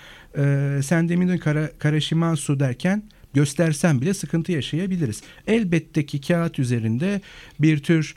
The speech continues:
akademik kuşkuculukla ben sana iletişimin aslında olanaksızlığını gösterebilirim.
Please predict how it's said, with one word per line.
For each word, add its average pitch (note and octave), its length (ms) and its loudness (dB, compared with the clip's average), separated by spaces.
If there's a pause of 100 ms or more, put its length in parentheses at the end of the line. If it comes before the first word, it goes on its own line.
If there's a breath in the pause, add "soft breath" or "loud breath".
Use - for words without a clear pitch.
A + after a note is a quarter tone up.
(160 loud breath)
akademik D#3+ 460 2
kuşkuculukla E3 1080 -2 (180)
ben D#3 160 2
sana C#3 360 -2
iletişimin D3+ 640 0
aslında C#3+ 440 -2
olanaksızlığını C#3 680 0
gösterebilirim. D3 800 -2